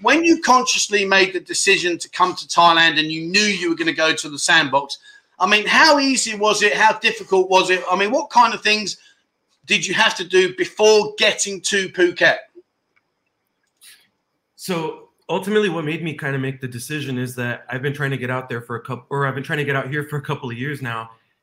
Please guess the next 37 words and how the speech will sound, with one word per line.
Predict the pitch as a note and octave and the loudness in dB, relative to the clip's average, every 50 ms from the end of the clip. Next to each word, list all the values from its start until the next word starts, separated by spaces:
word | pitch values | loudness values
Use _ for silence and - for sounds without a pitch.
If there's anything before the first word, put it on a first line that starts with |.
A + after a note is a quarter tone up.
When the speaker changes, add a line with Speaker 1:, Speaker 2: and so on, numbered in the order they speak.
| _ - | _ -10
Speaker 2:
And | - C3 C3+ C3 C3 C3 B2+ A#2+ - - _ _ _ - - _ - | -8 -6 -4 -4 -4 -4 -6 -8 -12 -16 _ _ _ -20 -20 _ -6
after | - C3+ C#3 - D#3 | -4 -4 -4 -4 -4
watching | C#3+ C#3 D3 D3+ D3 D3 C#3+ | -4 -2 -4 -4 -6 -8 -8
the | C3 B2+ | -6 -4
news | B2 B2+ D3 D#3+ D3 - | -4 -4 -4 -6 -8 -10
for, | - - B2 A#2 A#2 _ - | -12 -12 -12 -12 -14 _ -12
for, | C3+ B2+ B2 A#2+ A#2+ A#2 B2 - _ _ _ _ _ _ _ _ _ _ - | -10 -8 -6 -6 -8 -8 -10 -14 _ _ _ _ _ _ _ _ _ _ -12
you | B2+ C#3 | -8 -4
know, | D3 C3+ B2+ B2 | -4 -4 -4 -4
the | B2+ B2 | -4 -4
last | B2 B2+ C#3 C3 - - | -2 -2 -4 -4 -6 -8
year | C3 C3 | -8 -6
and | B2+ B2 | -6 -6
a | |
half, | A#2+ C#3 C#3+ D3 C#3 C3 C3 - | -4 -4 -4 -4 -4 -6 -8 -10
I | B2 B2 | -12 -12
just | A#2+ A#2 A2+ - - | -12 -12 -16 -16 -12
didn't | - C3 B2+ C3+ B2+ | -10 -8 -8 -8 -8
see | B2+ - C#3 C3 B2+ B2 A#2 A#2 _ _ _ _ _ _ _ _ _ _ _ _ _ _ - | -10 -10 -10 -10 -8 -10 -10 -12 _ _ _ _ _ _ _ _ _ _ _ _ _ _ -6
things | - C#3+ C#3+ C#3+ C3+ B2 | -4 -4 -2 -2 -4 -6
getting, | - - C3+ B2+ C3+ C3 B2 B2+ - _ _ _ _ _ _ _ - | -6 -6 -6 -4 -4 -6 -6 -8 -10 _ _ _ _ _ _ _ -10
improving | C3+ C3 C3 D3+ E3+ D#3+ D3+ C#3+ | -10 -8 -6 -6 -6 -4 -4 -6
to | C3+ - | -6 -6
the | B2+ B2 | -8 -8
point | B2 C3 C#3+ C#3 | -6 -6 -6 -4
where | C3 B2 | -4 -4
I | B2 | -6
can | B2 - B2+ | -6 -6 -8
get | A#2+ B2 B2 | -6 -4 -2
out | B2+ C3 C3 C3 | -2 -4 -4 -4
here, | A#2+ B2+ A#2+ A#2 A#2 A2+ A2 - _ _ _ _ _ _ _ _ _ - | -6 -6 -6 -6 -6 -8 -10 -14 _ _ _ _ _ _ _ _ _ -10
uh, | B2 A#2+ A#2+ A#2 A#2 A#2 A2+ A2+ A2+ A2 A2 _ _ _ _ _ _ _ _ _ _ - | -8 -6 -6 -4 -4 -6 -6 -8 -10 -10 -14 _ _ _ _ _ _ _ _ _ _ -12
without | A#2+ C3+ C3+ C3 C3+ C3 C#3 C3+ | -10 -8 -6 -4 -4 -4 -4 -4
any | D3 C3 B2+ B2 | -6 -8 -8 -8
quarantine | C3 D3+ D3+ D3+ D3 D3 C#3+ B2+ A#2+ | -8 -6 -6 -6 -6 -6 -6 -8 -6
or | |
anything. | A#2 A2+ A2 - A2+ A2 G#2+ G#2+ | -6 -8 -10 -12 -12 -14 -14 -14